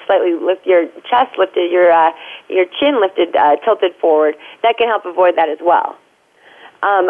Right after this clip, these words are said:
another thing, moving on from that one there, these if you grind your teeth at night. I am someone who does grind my teeth. If you ever wake up in the morning and you feel like you have a headache or your jaw is really sore, they're not really sure what causes it. A lot of times they think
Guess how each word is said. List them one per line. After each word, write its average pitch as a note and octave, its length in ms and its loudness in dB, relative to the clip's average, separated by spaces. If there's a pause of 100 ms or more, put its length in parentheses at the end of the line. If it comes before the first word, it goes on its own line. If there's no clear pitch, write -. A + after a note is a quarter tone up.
another B3 720 2
thing, G#3+ 320 0
moving B3 240 0
on A#3 240 0
from F#3 180 -2
that G#3 220 0
one F#3+ 240 -6
there, F3+ 160 2 (320)
these F#4+ 160 4
if F#4+ 160 2
you C#4 80 -2
grind A#3 320 0
your A3+ 80 -2 (160)
teeth G#3+ 160 -6
at F3+ 80 -2
night. E3+ 240 -4
I C4 320 2
am D4 160 -8
someone A#3+ 240 -2
who G#3+ 160 -4
does F#3+ 240 0
grind F3 160 0
my D#3+ 240 -8
teeth. - 160 -8
If F3+ 80 -6
you A3 80 2
ever A#3 240 2
wake B3 160 -4
up A3 160 -4
in - 80 -16
the B3 80 -6
morning G#3+ 320 2 (320)
and G3+ 80 0
you G#3 80 4 (160)
feel G3+ 240 4
like G3 160 0
you F#3 160 -4
have F3 160 0
a F#3+ 80 -2
headache C4+ 480 2
or - 160 2
your F#3 240 0
jaw G3+ 320 0
is A3 160 -4
really G#3 240 -2 (100)
sore, F#3+ 380 2 (400)
they're A3+ 160 4
not C#4+ 160 2
really E4 240 2
sure C#4 320 2
what G#3+ 320 0
causes A3 320 -2
it. C4 160 2
A - 80 2
lot G3 160 2
of G3+ 80 -6
times G#3 160 -4
they F#3+ 80 0
think F#3 240 -4